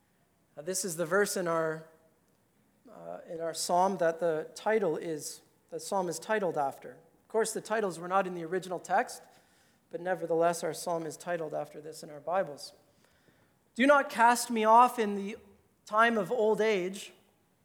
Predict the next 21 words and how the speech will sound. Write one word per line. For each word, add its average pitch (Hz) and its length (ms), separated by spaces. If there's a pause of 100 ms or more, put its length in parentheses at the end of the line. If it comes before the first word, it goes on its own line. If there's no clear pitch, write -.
(440)
Forsake 247 440
me 233 120
not 220 420
when 190 180
my 190 140
strength 196 640
is 165 140
spent." - 560 (1900)
So 175 120
we 196 140
find 233 300
out 233 160
here 208 200
that 185 220
the 180 160
psalmist 226 500
is 180 80
not 214 180
a 208 60
youth 214 360
anymore. 156 440